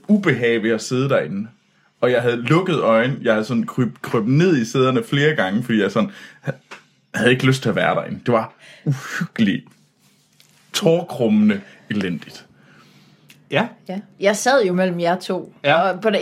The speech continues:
Speaker 3: ene, ene tidspunkt, så sad Troels og gemte sig bag sit, øh, gule tørklæde. Og du s-, og Anders sad med sin hættetrøje, som han sådan kastede ned over.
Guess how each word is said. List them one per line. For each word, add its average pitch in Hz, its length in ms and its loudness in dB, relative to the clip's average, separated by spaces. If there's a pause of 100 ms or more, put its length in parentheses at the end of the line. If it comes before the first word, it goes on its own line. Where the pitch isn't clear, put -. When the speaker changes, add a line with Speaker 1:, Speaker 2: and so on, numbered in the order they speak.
Speaker 3:
ene, 302 100 -4 (140)
ene 294 180 -4
tidspunkt, 254 380 -6
så 240 80 -6
sad 247 200 2
Troels 247 340 -2
og 220 80 0 (100)
gemte 233 280 2
sig 208 200 2
bag 196 180 2
sit, 185 280 -6
øh, 160 440 2
gule 220 300 -4
tørklæde. 196 680 0 (260)
Og 208 80 0
du 254 100 -2
s-, 240 140 -6
og 185 260 4
Anders 262 180 -2
sad 170 160 -2
med 220 100 -6
sin 214 180 -2
hættetrøje, 214 640 0
som 208 140 -2
han 190 180 0
sådan 202 380 0
kastede 208 360 0
ned 240 240 2
over. 190 420 2